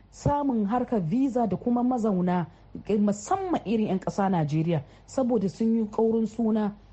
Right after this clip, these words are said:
ga irin wa'annan laifuffuka. Kuma a yanzu a yanda dokar za ta ƙare a kansu shine idan suna da takardar shaida zama a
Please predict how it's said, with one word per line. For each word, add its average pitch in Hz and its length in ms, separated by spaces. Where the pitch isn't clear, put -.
ga 170 180
irin 214 320
wa'annan 175 640
laifuffuka. 165 600
Kuma 311 640
a 233 120
yanzu 240 560
a 233 100
yanda 285 340
dokar 202 380
za 226 220
ta 226 120
ƙare 226 540
a 170 80
kansu 196 380
shine 180 380
idan 294 560
suna 294 440
da 190 100
takardar 202 500
shaida 240 460
zama 208 360
a 160 500